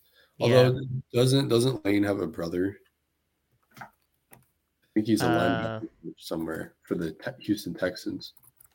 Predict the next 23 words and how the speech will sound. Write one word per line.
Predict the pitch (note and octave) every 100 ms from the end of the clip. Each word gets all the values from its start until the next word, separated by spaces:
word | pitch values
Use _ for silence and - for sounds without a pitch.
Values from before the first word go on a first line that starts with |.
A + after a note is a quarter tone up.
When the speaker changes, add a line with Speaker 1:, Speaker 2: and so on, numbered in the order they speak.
| _ -
Speaker 2:
Oh, | D3+ D#3
I |
didn't | A#2+ B2+
know | A#2+ A#2
that. | A#2 G#2+ G#2 - _ _ _ _ _ _ _ _
I |
Speaker 1:
Chris | - G#2+
Speaker 2:
guess. | A2+ A2 E2
Speaker 1:
Kiffin, | E2+ E2+ E2+
yeah, |
he's | E2
a | F2+
linebacker | F2 E2+ E2 D#2+ - -
coach. | - G#2+ - - _ _ _ _
Speaker 2:
Right. | - G#2+ A2+ - - _ _ _ _ _ _ _ _ _ _ _ _ _ -
Well, | C#3 C3 A2+ -
yeah, | - C3 B2+ A#2
it's | B2
kinda | - C#3
Speaker 1:
Well, | B2+
Speaker 2:
messed | B2 -
Speaker 1:
yeah. | C3+
Speaker 2:
up. | B2+